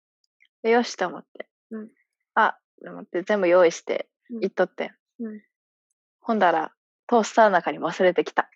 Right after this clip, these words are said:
Speaker 2: <laughs> なんやねん。
Speaker 1: <laughs>
Speaker 2: なんやねん、そのトースター。
Speaker 1: <laughs> オチがあかんわ。
Speaker 2: <laughs> ほんで
Speaker 1: もう電車の中ぐらいに気づいてさ、
Speaker 2: <laughs>
Speaker 1: あれ？みたいな。
Speaker 2: お、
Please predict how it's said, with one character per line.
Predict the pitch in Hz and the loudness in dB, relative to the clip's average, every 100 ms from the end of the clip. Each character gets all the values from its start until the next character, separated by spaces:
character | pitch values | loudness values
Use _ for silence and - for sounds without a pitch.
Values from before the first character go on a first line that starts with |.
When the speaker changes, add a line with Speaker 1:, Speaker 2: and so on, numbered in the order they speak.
| - - 349 | -8 -2 -2
Speaker 2:
<laughs> | 339 311 - | -2 -6 -6
な | 262 | -4
ん | |
や | 277 | 0
ね | |
ん。 | |
Speaker 1:
<laughs> | 415 427 294 370 - - 359 - 359 - 698 698 311 339 - 659 - 349 - 285 | 4 6 8 8 8 8 8 8 8 8 6 8 6 6 6 6 8 4 4 0
Speaker 2:
な | 311 320 349 | 4 6 6
ん | 392 | 4
や | 381 349 | 2 0
ね | 330 | -2
ん、 | |
そ | 339 349 622 659 494 427 480 330 466 440 - | -6 -2 2 4 4 4 2 6 4 6 4
の | 381 294 | 4 8
ト | |
ー | 339 | 6
ス | - 302 - _ - 453 587 494 320 - 339 - - - | 8 4 4 _ -14 -2 0 0 2 4 4 4 2 4
タ | 302 | 0
ー。 | |
Speaker 1:
<laughs> | - _ - - 605 403 320 - | 0 _ -14 -6 -4 -4 -8 0
オ | 247 | 0
チ | 359 294 | 2 4
が | 233 226 | 6 6
あ | 285 | 4
か | 320 302 | 4 6
ん | 285 | 6
わ。 | 320 370 381 311 - _ 415 427 | 4 6 6 4 -2 _ -12 -12
Speaker 2:
<laughs> | - - | -16 -10
ほ | 294 311 | -4 -4
ん | 311 | 0
で | |
Speaker 1:
も | 202 | 2
う | |
電 | 254 285 | 4 4
車 | 359 349 | 6 4
の | 320 | 6
中 | 254 247 233 | 4 4 4
ぐ | 262 | 6
ら | 254 | 4
い | 214 | 4
に | 196 | -2
気 | - | -4
づ | 208 202 | -2 -2
い | |
て | 165 | -2
さ、 | 180 165 151 | -6 -4 -4
Speaker 2:
<laughs> | - | -2
Speaker 1:
あ | |
れ？ | 302 330 | 0 0
み | 277 - | 0 -8
た | |
い | - | -12
な。 | 254 _ | _ _
Speaker 2:
お、 | - 240 | -6 -6